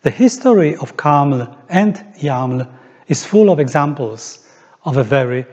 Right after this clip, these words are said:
successful cooperation. And it would not be possible to list here the numerous camel members served in a variety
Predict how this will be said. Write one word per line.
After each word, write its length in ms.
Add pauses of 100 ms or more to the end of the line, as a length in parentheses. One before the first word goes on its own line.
successful 580
cooperation. 880 (1500)
And 400 (360)
it 120
would 220
not 260
be 100
possible 520
to 120
list 300
here 420 (380)
the 200 (120)
numerous 640
camel 420
members 760 (180)
served 640 (600)
in 120
a 60
variety 760